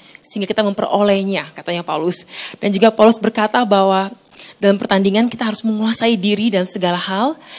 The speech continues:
sehingga kita bisa mendapatkan mahkota. Tapi yang kita cari adalah mahkota yang abadi, bukan yang fana. Nah, hari ini, eh, kita ditemani oleh puji-pujian yang begitu mengagumkan.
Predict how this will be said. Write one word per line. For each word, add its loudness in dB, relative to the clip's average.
sehingga 0
kita -2
bisa 0
mendapatkan -2
mahkota. -4
Tapi 2
yang 4
kita 0
cari -2
adalah 2
mahkota -6
yang -8
abadi, -4
bukan -4
yang -4
fana. -12
Nah, 0
hari 0
ini, 0
eh, 4
kita 0
ditemani -2
oleh -2
puji-pujian -4
yang -6
begitu -2
mengagumkan. -4